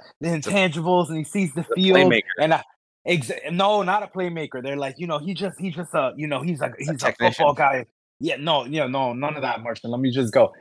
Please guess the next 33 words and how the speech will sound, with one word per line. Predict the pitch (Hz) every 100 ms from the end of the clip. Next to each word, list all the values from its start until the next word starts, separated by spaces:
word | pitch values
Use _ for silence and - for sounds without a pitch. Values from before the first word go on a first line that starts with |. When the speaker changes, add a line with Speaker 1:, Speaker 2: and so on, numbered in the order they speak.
| _ -
Speaker 1:
And, | 131 127 123
uh, | 127 131
and | 139
I | 156
just | 180 -
thought | 190 185 185
that, | 160
like, | 143 131 120
man, | 175 156 131
like, | 131
Martian | 143 175 202
is | 151
really | 156 180
trying | 165 170
to | 151 127
advocate | 139 131 135 117
for | 120
the | 113
white | 107 135 131
male | 107 123 113 101
here. | 104 95 87 - _ -
Um, | 131 139
and | 165
you | 180
did | 226 226
it | 208
again | 160 220 151 101
right | 131 143 127
here, | 156 151 - _ _
and | 127 131
you | 135
did | 175 175
it | 160